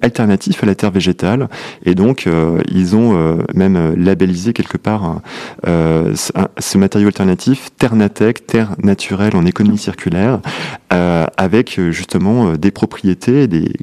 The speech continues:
conditions de mise en œuvre héritées des expérimentations qu'on a mis en place. Et, et je serais pas complet en parlant de cette chaîne sans parler, euh, du monde de la recherche,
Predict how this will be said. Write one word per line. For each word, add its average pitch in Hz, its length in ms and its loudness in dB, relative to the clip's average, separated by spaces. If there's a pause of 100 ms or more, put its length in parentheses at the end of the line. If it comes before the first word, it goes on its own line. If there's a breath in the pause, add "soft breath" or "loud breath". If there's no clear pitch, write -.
(120)
conditions 113 300 2
de 110 60 4
mise 95 140 0
en 90 80 2
œuvre 120 260 0 (400 loud breath)
héritées 120 420 2
des 110 200 2
expérimentations 98 640 -2
qu'on 104 180 0
a 95 60 2
mis 92 120 0
en 92 80 -2
place. - 400 -10 (600 loud breath)
Et, 98 280 4
et 107 40 4
je 110 100 2
serais 120 180 0
pas 147 120 0
complet 147 420 2
en 107 100 0
parlant 107 220 2
de 110 60 2
cette 104 180 0
chaîne 135 240 2
sans 110 180 -2
parler, 107 360 2
euh, 85 260 2 (960)
du 98 140 2
monde 123 180 4
de 117 80 2
la 101 100 2
recherche, - 500 -2